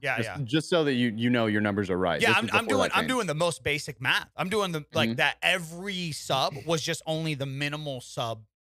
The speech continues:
Speaker 1: period, too.
Speaker 2: Exactly,
Speaker 1: Like,
Speaker 2: yeah.
Speaker 1: every, everyone was a five dollar sub, not even the tier difference.
Speaker 2: Mm-hmm.
Speaker 1: So you're at least guaranteed you lost on six. You know, that was the math that I did.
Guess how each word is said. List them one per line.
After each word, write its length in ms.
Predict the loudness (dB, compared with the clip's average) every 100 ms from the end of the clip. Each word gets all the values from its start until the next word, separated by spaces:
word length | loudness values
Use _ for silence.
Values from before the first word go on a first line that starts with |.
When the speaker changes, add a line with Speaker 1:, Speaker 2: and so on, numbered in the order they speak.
| -12
Speaker 1:
period, 340 | -10 -10 -14 _
too. 80 | -20 _ _ _ -10
Speaker 2:
Exactly, 440 | -2 2 2 2
Speaker 1:
Like, 40 | 2
Speaker 2:
yeah. 80 | 0
Speaker 1:
every, 320 | 2 -2 0
everyone 440 | 0 -2 -2 -4
was 140 | -4 -6
a 60 | -10 _
five 420 | -2 0 0 -2 -4
dollar 300 | -2 -2 -6
sub, 400 | -6 -4 -4 -6
not 160 | -6
even 240 | -6 -6 -8
the 80 | -10
tier 440 | -12 -10 -10 -12 _ _ _ _ -8
difference. 360 | -6 -6 -4
Speaker 2:
Mm-hmm. 180 | -2 -4 -6
Speaker 1:
So 120 | -4
you're 200 | 0 2
at 160 | 2 0
least 380 | -2 -2 -4 -8 -2
guaranteed 520 | 0 0 -4 -8 -8
you 60 | -6
lost 280 | -6 -6 -8
on 80 | -10
six. 220 | -10 -12 -14 _ _
You 80 | 0
know, 80 | 2
that 120 | 4
was 100 | 2
the 80 | 2
math 220 | 0 0
that 80 | 0
I 60 | -2
did. 280 | 0 -2 -4